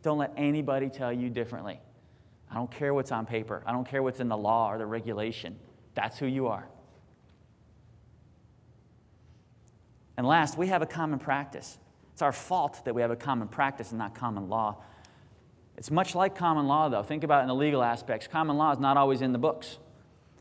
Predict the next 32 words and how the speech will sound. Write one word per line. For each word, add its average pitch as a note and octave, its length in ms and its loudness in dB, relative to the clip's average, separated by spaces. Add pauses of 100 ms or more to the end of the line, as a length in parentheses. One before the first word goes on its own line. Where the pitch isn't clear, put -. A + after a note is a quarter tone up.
It's A#2+ 240 0
a C#3 60 4
way C3 540 4 (600)
decisions C3 460 -2
were A#2+ 140 0
made B2+ 240 0
based B2+ 260 0
on A#2 140 -2
previous C3 680 -2 (1900)
court D3+ 260 0
cases. - 540 -8 (680)
Well, C#3+ 100 -2
on D3 140 2
previous E3+ 720 2 (360)
pharmacy D#3 460 0
cases D3+ 440 0
and A#2+ 120 0
in A#2+ 80 -2
previous D#3 500 2
pharmacy D3+ 400 0
practice, D3 680 2 (300)
we E3+ 80 -6
could E3+ 120 -2
show E3 160 6
evidence C#3+ 520 4
that, - 540 -2
yes, D#3 240 0
we D3+ 140 0
are D#3 120 2
these C#3+ 200 -2
healthcare A#2 280 -4
providers, G2+ 540 -6